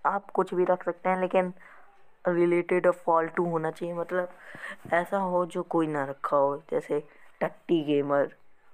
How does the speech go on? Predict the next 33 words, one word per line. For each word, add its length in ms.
कुछ 200
भी 160
मतलब 360
रख 280
सकते 280
हैं। 60
मैं 180
example 600
दे 100
रहा 100
हूँ, 160
Tutti 260
gamer। 300
तो 380
मैंने 280
रखा 260
है 60
फालतू 400
का 120
gamer 460
and 200
next 340
पर 140
क्लिक, 340
sign 340
up। 80
तो 100
guys, 260
देख 200
पा 120
रहे 120
हैं 300
account 360